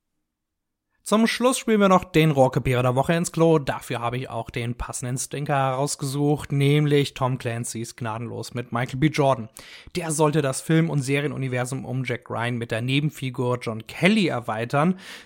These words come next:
der Rache für den Mord an seiner Frau üben will.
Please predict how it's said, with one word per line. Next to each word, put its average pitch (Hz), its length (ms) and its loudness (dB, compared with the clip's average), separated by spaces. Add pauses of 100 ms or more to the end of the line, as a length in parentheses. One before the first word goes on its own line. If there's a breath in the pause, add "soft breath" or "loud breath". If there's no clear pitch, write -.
(120)
der 127 220 0
Rache 123 240 -2
für - 80 -6
den 117 140 -2
Mord 117 200 -4
an 113 80 -6
seiner 113 220 -4
Frau 113 360 -4
üben 104 280 -12
will. - 200 -16